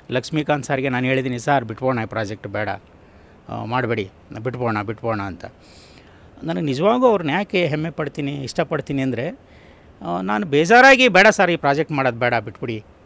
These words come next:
ನನಗೆ ಯಾಕೋ ಕನ್ವಿನ್ಸ್ ಆಗ್ತಾ ಇಲ್ಲ, ಯಾಕಂದ್ರೆ ಸೂಟಬಲ್ ಆರ್ಟಿಸ್ಟ್ ಸಿಗ್ತಾ ಇಲ್ಲ ನನಗೆ" ಅಂತ ಹೇಳುವಾಗ ಒಂದು ಎರಡು ತಿಂಗಳು ಬಿಟ್ಬಿಡೋರು ನನ್ನ. ಆಮೇಲೆ ಫೋನ್ ಮಾಡೋರು, "ನಮಸ್ಕಾರ ಸರ್, ಚೆನ್ನಾಗಿದ್ದೀರಾ ಸರ್, ಸಿನಿಮಾ ಮಾಡೋಣ ಸರ್" ಅನ್ನೋರು. ಈ ಥರ ಒಂದು ನಾಲ್ಕು ಸಾರಿ ಮಾಡಿದ್ದಾರೆ ಅವರು. So ಎಷ್ಟು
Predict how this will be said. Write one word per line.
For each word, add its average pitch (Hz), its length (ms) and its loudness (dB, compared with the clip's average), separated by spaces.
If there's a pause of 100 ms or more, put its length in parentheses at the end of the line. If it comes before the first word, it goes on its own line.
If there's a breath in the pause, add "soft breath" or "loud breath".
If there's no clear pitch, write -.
(180)
ನನಗೆ 123 180 -8
ಯಾಕೋ 175 220 0
ಕನ್ವಿನ್ಸ್ 208 400 -4
ಆಗ್ತಾ 151 240 -2
ಇಲ್ಲ, 120 140 0
ಯಾಕಂದ್ರೆ 120 320 -4
ಸೂಟಬಲ್ 185 320 0
ಆರ್ಟಿಸ್ಟ್ 165 340 2
ಸಿಗ್ತಾ 165 240 -2
ಇಲ್ಲ 123 140 2
ನನಗೆ" 107 520 -6
ಅಂತ 160 200 -4
ಹೇಳುವಾಗ 190 400 4 (680 soft breath)
ಒಂದು 226 180 4
ಎರಡು 262 140 4
ತಿಂಗಳು 294 220 4
ಬಿಟ್ಬಿಡೋರು 233 440 4
ನನ್ನ. 113 200 0 (300)
ಆಮೇಲೆ 226 260 4
ಫೋನ್ 247 220 4
ಮಾಡೋರು, 151 180 0
"ನಮಸ್ಕಾರ 143 280 -4
ಸರ್, - 440 -10
ಚೆನ್ನಾಗಿದ್ದೀರಾ 143 360 0
ಸರ್, 143 260 -6 (400 soft breath)
ಸಿನಿಮಾ 220 240 4
ಮಾಡೋಣ 131 320 4
ಸರ್" 113 280 -4 (120)
ಅನ್ನೋರು. 104 340 -12 (960 soft breath)
ಈ 240 140 2
ಥರ 240 160 6
ಒಂದು 214 260 6
ನಾಲ್ಕು 202 400 8
ಸಾರಿ 285 200 8
ಮಾಡಿದ್ದಾರೆ 160 360 6
ಅವರು. 98 240 -4 (580)
So 208 260 -6
ಎಷ್ಟು - 380 -2